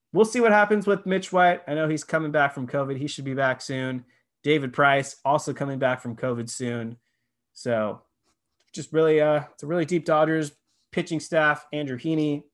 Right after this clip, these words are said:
he's coming back soon. Thankfully, I hope,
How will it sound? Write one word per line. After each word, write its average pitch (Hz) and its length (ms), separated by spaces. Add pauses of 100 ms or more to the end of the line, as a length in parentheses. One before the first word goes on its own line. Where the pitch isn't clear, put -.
he's 156 180
coming 147 300
back 139 260
soon. 139 460 (800)
Thankfully, 131 400
I 123 100
hope, 135 320